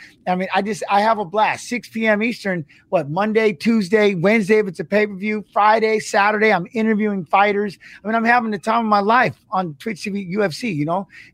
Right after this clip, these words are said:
And I was like, and then, of course, my kids, my son's growing up. He's wrestling now. All of a sudden, I'm diving in as a coach. My wife, she's, you know, working at the hospital. She's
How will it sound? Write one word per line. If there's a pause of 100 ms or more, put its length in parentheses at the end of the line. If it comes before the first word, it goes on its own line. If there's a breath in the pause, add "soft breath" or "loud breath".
And (920 soft breath)
I
was
like, (420)
and
then,
of
course,
my
kids,
my
son's
growing
up.
He's
wrestling
now.
All
of
a
sudden,
I'm
diving
in
as
a
coach.
My
wife,
she's,
you
know,
working
at
the
hospital.
She's